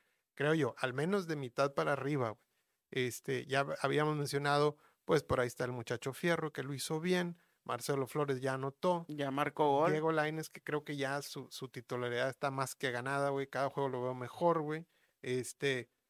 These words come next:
Speaker 1: Córdoba, que sí, que no, pero, pues, es un indiscutible, güey, es titular, siempre sale en el once titular. Y, pues, por ahí está Osiel Herrera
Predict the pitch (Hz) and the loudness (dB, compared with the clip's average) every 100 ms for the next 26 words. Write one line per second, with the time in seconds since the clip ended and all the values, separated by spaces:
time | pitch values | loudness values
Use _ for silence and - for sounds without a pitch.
0 | _ _ - 170 175 170 165 - 135 - | _ _ 6 8 8 8 6 4 -2 -2
1 | 170 - 165 165 165 160 143 127 - 127 | -2 0 4 4 4 2 2 0 -6 -8
2 | 143 165 165 170 156 - 147 190 185 170 | -6 -4 -4 -4 -4 -8 -4 -2 2 0
3 | 156 151 - 160 170 170 175 160 156 156 | 2 -2 -6 -8 -2 0 0 -2 -4 -4
4 | 151 151 156 151 156 147 156 165 180 185 | 0 0 0 -2 -4 -6 -6 -6 -2 0
5 | 196 196 _ _ _ _ _ _ - 143 | 0 -2 _ _ _ _ _ _ -4 -2
6 | 135 123 120 151 - 120 - 120 117 120 | -2 -4 -8 -14 -12 -10 -2 0 0 -2
7 | - 131 123 - 127 123 120 127 135 135 | -4 -2 0 -2 -2 -2 -2 0 0 -2